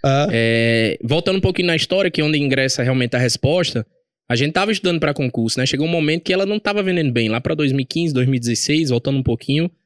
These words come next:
Speaker 2: E eu forçava muito isso nela, "Ah, vamos atrás de um concurso, isso aí não, não dá bom não." Porque eu venho de família concursada.
Speaker 1: Uhum.
Speaker 2: Então minha avó foi concursada como tabelião, meu pai foi concursado como tabelião.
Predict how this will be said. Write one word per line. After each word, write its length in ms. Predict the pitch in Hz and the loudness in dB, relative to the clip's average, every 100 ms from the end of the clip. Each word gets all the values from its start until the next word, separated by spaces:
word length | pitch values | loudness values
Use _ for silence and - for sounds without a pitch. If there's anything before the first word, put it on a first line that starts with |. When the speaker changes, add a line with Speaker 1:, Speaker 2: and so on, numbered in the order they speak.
| _ _ _ | _ _ _
Speaker 2:
E 60 | 143 | -2
eu 60 | |
forçava 400 | 156 202 214 254 | 0 0 2 2
muito 260 | 233 226 220 | 2 0 0
isso 160 | 214 165 | 0 0
nela, 320 | 143 139 170 | 0 0 0
"Ah, 40 | |
vamos 180 | 139 160 | -2 -4
atrás 180 | 175 165 | -4 -4
de 60 | 160 | -2
um 40 | |
concurso, 360 | 160 131 156 - | -4 -2 -2 0
isso 120 | - | 0
aí 100 | 156 | 0
não, 300 | 185 175 135 | 2 0 0
não 140 | 113 131 | 0 0
dá 120 | 151 | 0
bom 140 | 165 | 0
não." 300 | 165 131 147 - _ _ _ - | 2 2 0 -6 _ _ _ -4
Porque 180 | 131 202 | -2 2
eu 80 | 220 | 0
venho 300 | 151 190 269 | 2 0 0
de 80 | - | 0
família 320 | 196 170 143 | 0 2 0
concursada. 680 | 139 123 - 101 98 104 - _ - | 0 -2 -2 -2 -2 -2 -6 _ -2
Speaker 1:
Uhum. 120 | 131 120 | 0 2
Speaker 2:
Então 120 | 120 | 0
minha 180 | 131 139 | 0 0
avó 200 | 123 151 | 0 0
foi 140 | 143 | -2
concursada 640 | 131 117 - 139 139 127 110 | -2 -2 0 0 0 0 -2
como 180 | 127 117 | -2 -2
tabelião, 500 | 123 113 117 117 147 | -2 -2 0 0 0
meu 140 | 143 | 0
pai 180 | 127 151 | 0 -2
foi 160 | - 139 | 0 -2
concursado 500 | - 139 - 123 - | -2 -2 -2 -2 -4
como 160 | 123 | -4
tabelião. 640 | 120 117 117 110 113 139 | -2 0 0 0 0 0